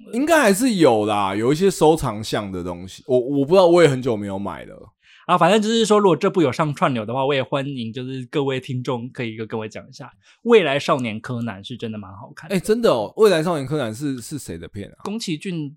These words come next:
Speaker 1: 当T V动画导演的啊。
Speaker 2: 哦，OK。
Speaker 1: 对啊。好，接下来我们要讨论到这部片了，
Speaker 2: 嗯。
Speaker 1: 关于我和鬼变成家人的那件事。我觉得它片名真的取很长。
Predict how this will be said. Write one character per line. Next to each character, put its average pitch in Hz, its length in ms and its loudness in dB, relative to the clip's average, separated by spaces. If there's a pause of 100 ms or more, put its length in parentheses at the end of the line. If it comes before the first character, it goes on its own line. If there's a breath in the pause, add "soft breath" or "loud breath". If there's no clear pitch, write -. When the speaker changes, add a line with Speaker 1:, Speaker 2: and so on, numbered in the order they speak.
(140)
Speaker 1:
当 165 380 -4
T 160 260 -6
V 151 240 -6
动 139 180 -2
画 131 140 -4
导 104 220 -6
演 95 200 -12
的 - 120 -20
啊。 - 60 -20 (120)
Speaker 2:
哦， 220 720 4
OK。 202 140 -10
Speaker 1:
对 175 100 -2
啊。 175 140 -10 (720)
好， 170 160 2
接 185 120 -2
下 180 140 2
来 156 40 4
我 131 40 2
们 120 100 0
要 151 80 4
讨 120 260 0
论 151 220 0
到 165 160 4
这 139 140 -4
部 156 100 -2
片 160 220 2
了， 104 160 -6 (160)
Speaker 2:
嗯。 160 140 -2
Speaker 1:
关 226 240 4
于 156 180 0
我 143 260 0
和 135 200 -4
鬼 113 260 -4
变 143 260 -2
成 117 240 -6
家 135 280 0
人 117 180 -4
的 104 120 -8
那 117 180 -4
件 107 260 -8
事。 113 220 -10
我 131 120 -2
觉 143 80 4
得 190 60 6
它 190 80 2
片 185 160 0
名 123 100 -2
真 147 140 0
的 143 60 2
取 120 200 -4
很 131 140 4
长。 - 340 -4